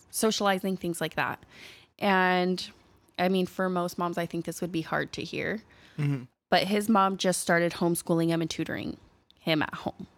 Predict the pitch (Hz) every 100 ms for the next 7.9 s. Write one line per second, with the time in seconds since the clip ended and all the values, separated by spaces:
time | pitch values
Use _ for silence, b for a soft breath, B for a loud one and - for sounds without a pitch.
0 | _ _ _ 139 139 127 - 196 180 -
1 | 170 165 180 175 160 165 160 156 - _
2 | 180 - 165 160 - 156 165 185 185 -
3 | - - 226 220 226 220 226 233 220 214
4 | 214 185 175 196 180 - - 180 175 -
5 | 170 202 220 120 165 - 165 - 170 -
6 | 165 165 - - - 185 165 156 - 139
7 | - - - - - 143 131 117